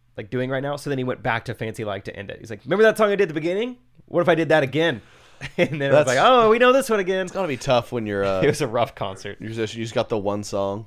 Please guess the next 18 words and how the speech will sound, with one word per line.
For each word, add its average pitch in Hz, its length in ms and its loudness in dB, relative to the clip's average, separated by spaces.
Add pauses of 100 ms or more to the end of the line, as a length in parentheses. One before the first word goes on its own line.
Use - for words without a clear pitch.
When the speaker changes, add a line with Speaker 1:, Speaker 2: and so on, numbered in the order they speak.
(140)
Speaker 2:
You're 92 100 -8
like, 90 120 -4
"We're 110 160 -4
gonna 92 100 -6
open 117 160 -6
with 113 120 -10
this 117 200 -4
and 92 180 -8
close 101 300 -6
with 110 160 -12
it." 127 340 2
Speaker 1:
<laughs> - 40 -16
Yeah. - 300 -10 (640)
Speaker 2:
We're 92 140 -18
gonna 117 120 -6
sing 110 240 -10
it 110 100 -8
twice. 98 520 -6